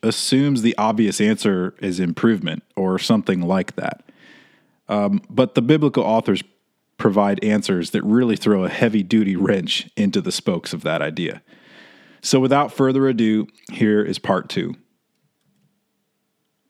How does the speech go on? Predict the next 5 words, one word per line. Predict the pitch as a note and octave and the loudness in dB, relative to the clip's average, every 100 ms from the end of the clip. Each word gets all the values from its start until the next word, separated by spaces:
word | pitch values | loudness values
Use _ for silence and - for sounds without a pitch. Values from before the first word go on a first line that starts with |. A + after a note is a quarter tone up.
| _ _ _ _ _ _ _ _ B2 | _ _ _ _ _ _ _ _ -2
Absolutely, | D3+ E3 - A2 B2+ C#3 B2+ C3 C3 | 0 -2 0 2 2 2 2 2 2
unconditionally | A#2+ C#3+ D3 C#3+ B2 A#2+ - A#2+ A#2+ A#2 | 2 0 0 2 2 2 2 2 2 0
free | - G#2+ G#2+ G#2+ | 0 2 2 0
eternal | A2 - - G2 F#2+ | -2 -2 0 2 2
life. | F#2 E2+ - - | 2 -2 -4 -18